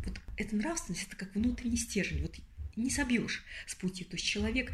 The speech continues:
настолько честен самим собой, что он никогда не идёт на компромисс. Есть такое ощущение компромисса. И вот человек низкий, как бы низкой нравственности, да,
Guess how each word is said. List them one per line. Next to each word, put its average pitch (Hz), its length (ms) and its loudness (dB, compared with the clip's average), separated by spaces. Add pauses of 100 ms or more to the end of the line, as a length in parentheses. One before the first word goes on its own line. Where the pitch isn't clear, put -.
(180)
настолько 196 380 0
честен 190 340 0
самим 196 320 4
собой, 220 340 2
что 208 220 0
он 208 100 6
никогда 208 440 0
не 233 180 6
идёт 220 320 0
на 196 140 2
компромисс. 190 760 4 (100)
Есть 214 240 4
такое 214 220 -2
ощущение 247 380 4
компромисса. 208 760 4 (100)
И 190 100 0
вот 196 280 0
человек 220 540 2 (320)
низкий, 254 460 4
как 156 260 -8
бы 190 80 2
низкой 214 320 6
нравственности, 185 640 4
да, 233 200 -2